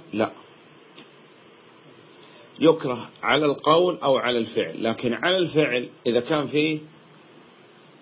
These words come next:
تعدي على غيره بالقتل هذا غير مكره، ذكرناه بالأمس. يعرض ما استطاع. في زمن أحمد كان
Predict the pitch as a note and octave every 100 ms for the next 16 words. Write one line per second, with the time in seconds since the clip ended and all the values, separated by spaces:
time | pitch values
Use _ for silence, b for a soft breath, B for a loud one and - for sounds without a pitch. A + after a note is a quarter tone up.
0 | - - - - - B2 C#3+ D#3 C#3+ B2
1 | B2 A2 G#2+ - - - A#2+ A#2 D3+ D#3+
2 | F3+ F3+ - - - - A#2 B2+ C3+ C#3+
3 | E3+ D3 - F2 - - - - - -
4 | G#2+ B2+ B2 C3+ A#2+ - E2+ - - -
5 | - - - - - - - - - -
6 | - - - - - - - B2 B2+ F3+
7 | F3 E3 E3 - D3+ - A#2 E2+ - -
8 | - - - - - - - - - -
9 | - - - - A2+ A2 G2 C#3 D3 C3+
10 | A2+ - G#2 G2+ - - - B2+ B2 A#2